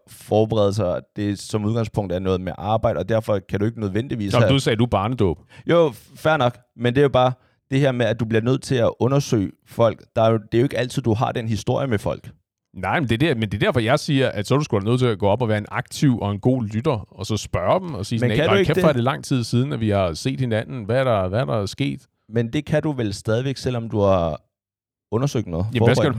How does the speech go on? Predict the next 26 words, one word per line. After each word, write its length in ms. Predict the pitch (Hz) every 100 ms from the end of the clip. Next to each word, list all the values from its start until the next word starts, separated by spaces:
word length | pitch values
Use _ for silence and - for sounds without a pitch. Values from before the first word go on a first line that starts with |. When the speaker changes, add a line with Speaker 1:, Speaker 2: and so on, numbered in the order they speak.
| 113
Speaker 2:
du, 40 |
hvad 80 | 120
skal 140 | 117 139
du 40 |
så 100 | 123
bruge 200 | 120 120
researchen 420 | 101 110 - 202
til? 200 | 113 82 - _ _ _ _ _ _
Så 100 | 113
er 40 | 156
du 200 | 143 110
aktivt 420 | 101 - - 135
i 60 | 110
gang 320 | 131 170 170
med 100 | 123
at 120 | 110
lave 240 | 98 143 165
research, 360 | - 104 95
og 60 | 98
i 40 |
stedet 220 | - 151
for, 80 | 143
at 80 | 120
du 100 | 110
så 100 | 123
har 240 | 127 104